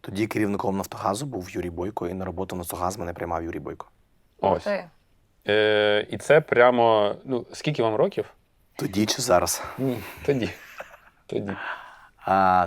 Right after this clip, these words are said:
Speaker 1: тоді мені було двадцять п'ять років.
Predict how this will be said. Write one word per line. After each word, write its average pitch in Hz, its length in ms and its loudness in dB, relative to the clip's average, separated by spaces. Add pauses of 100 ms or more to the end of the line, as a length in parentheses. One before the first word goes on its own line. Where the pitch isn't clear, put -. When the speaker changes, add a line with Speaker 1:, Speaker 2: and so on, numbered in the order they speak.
Speaker 1:
тоді 95 220 -6
мені 95 200 -2
було 90 400 -4
двадцять 87 1700 -6 (880)
п'ять 76 360 -4
років. - 240 -12